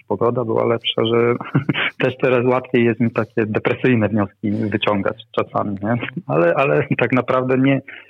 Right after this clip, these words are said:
nie wiem, no jeśli chodzi o, o, o biznes, no to nie było większej różnicy, przynajmniej dla nas. No i teraz już widzę, że styczeń będzie gorszy, nie? Że to już jest te-, teraz te,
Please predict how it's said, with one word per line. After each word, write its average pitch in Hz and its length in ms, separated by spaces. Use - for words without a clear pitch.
nie 147 220
wiem, 107 80
no 143 80
jeśli 160 220
chodzi 151 240
o, 143 240
o, 139 160
o 131 60
biznes, 131 400
no 127 180
to 131 60
nie 131 140
było 117 640
większej 123 460
różnicy, 127 460
przynajmniej 139 300
dla 143 120
nas. 170 180
No - 60
i 160 80
teraz 156 360
już 139 260
widzę, 131 220
że 123 120
styczeń 127 440
będzie 113 300
gorszy, 107 400
nie? 117 100
Że 113 120
to 107 140
już 101 140
jest 101 140
te-, 104 200
teraz 104 360
te, 110 100